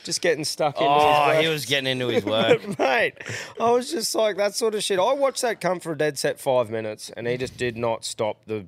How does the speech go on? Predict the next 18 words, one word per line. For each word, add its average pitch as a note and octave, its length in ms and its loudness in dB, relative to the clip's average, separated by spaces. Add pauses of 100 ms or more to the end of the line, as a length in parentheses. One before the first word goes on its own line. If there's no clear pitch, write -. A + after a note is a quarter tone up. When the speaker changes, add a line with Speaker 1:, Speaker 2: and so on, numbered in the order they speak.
Speaker 1:
energy. G2 460 -10 (240)
Speaker 2:
You C3+ 120 -12
don't G3+ 220 0
need C3 140 2
to C3 80 -2
be B2+ 100 -4
doing A#2+ 220 -2
those G#2 180 -4
prank G#2+ 340 -4
videos A2 400 -2
on G2 100 -6
YouTube G2 340 -8
anymore. F#2+ 360 -6
If G2 100 -10
you A2+ 120 -10
could C3+ 140 -10
just C3+ 180 -8
film G#2+ 640 -6